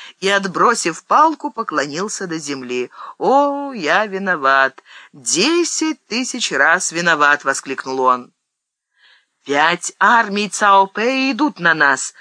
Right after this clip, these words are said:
сказал Хоу Джу, «а вы почему-то отошли от государственных дел». Джугэлян, улыбаясь, взял государя под руку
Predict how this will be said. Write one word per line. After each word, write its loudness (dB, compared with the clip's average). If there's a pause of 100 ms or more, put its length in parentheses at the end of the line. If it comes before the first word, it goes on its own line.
(160)
сказал 2
Хоу -2
Джу, -2 (260)
«а 4
вы -2
почему-то -2
отошли -2
от -2
государственных -4
дел». -4 (920)
Джугэлян, -2 (320)
улыбаясь, -2
взял -2
государя -6
под -2
руку -8